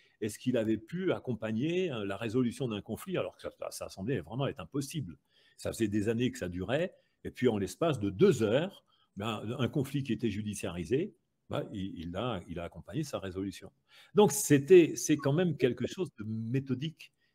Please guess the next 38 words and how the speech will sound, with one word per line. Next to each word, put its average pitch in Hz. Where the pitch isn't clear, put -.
et 113
c'est -
une 117
méthodologie, 123
hein, 110
qu'on 92
peut 143
mettre 117
en 92
place 160
pour -
pouvoir 127
améliorer 127
les 110
relations 107
et 110
sortir 156
de 107
cette -
idée, 147
la 95
relation, 135
c'est 110
quelque 101
chose 131
de 101
magique, 92
ou 101
la, 110
la 98
relation, 98
c'est -
quelque 101
chose 151
qui -
relève 104
du 98
droit. 92